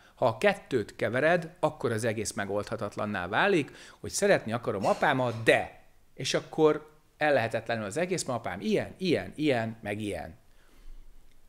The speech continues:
Tehát úgy szeretem apámat, hogy ezt elfogadom belőle, azt meg nem. Ezt követem, mert gyönyörű példát adott, hurrá, hogy hozzá születtem, hálás vagyok,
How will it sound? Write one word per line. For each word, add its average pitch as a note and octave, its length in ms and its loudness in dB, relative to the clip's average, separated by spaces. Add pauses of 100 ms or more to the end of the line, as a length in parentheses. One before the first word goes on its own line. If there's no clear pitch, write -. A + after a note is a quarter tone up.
(100)
Tehát - 260 -16
úgy A3 220 -4
szeretem G#2+ 640 -4
apámat, C3+ 720 -6 (280)
hogy A2+ 340 -6
ezt - 420 -4
elfogadom D#3+ 640 -4
belőle, A2 500 -4
azt - 320 -8
meg A2+ 260 -4
nem. F#2+ 360 -4 (240)
Ezt D#3 300 0
követem, B2+ 460 0
mert A2 200 -4
gyönyörű A#2+ 440 2
példát A2+ 460 -2
adott, G#2 300 -4
hurrá, C#3 460 2
hogy G2+ 200 -6
hozzá G#2+ 380 -4
születtem, G#2+ 560 -2
hálás B2+ 420 0
vagyok, G3 460 0